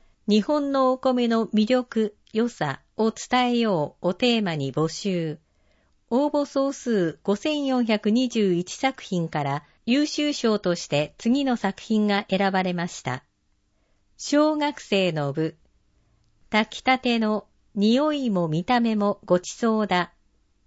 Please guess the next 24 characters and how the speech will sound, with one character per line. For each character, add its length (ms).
南 300
陽 180
小 280
学 280
校、 420
杉 440
江 200
葵 400
さ 240
ん、 200
他 480
十 280
一 320
人。 320
中 320
学 260
生 300
の 200
部。 240
噛 160
み 140
締 200
め 180
る 280